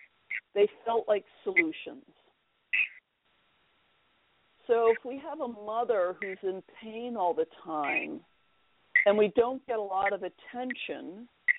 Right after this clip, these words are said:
and whenever we ask for attention, we get yelled at, then it actually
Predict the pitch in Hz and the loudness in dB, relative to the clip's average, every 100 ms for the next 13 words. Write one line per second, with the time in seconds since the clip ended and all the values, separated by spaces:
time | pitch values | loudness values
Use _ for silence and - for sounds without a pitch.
0 | - - - - - - 202 202 208 214 | -2 -6 -4 -6 -8 -6 0 2 2 2
1 | 208 220 240 269 233 208 233 - - 220 | -2 0 2 4 6 6 4 -2 -2 -2
2 | 190 - 208 202 - 196 180 170 170 - | -2 -8 -12 -12 -12 -8 -8 0 0 0
3 | 180 190 208 196 156 - - - - _ | -2 0 0 0 -4 0 0 0 -8 _
4 | - - _ _ _ _ - - _ _ | -20 -20 _ _ _ _ -20 -20 _ _
5 | - 240 254 277 311 - 381 | 2 4 4 2 0 -6 -6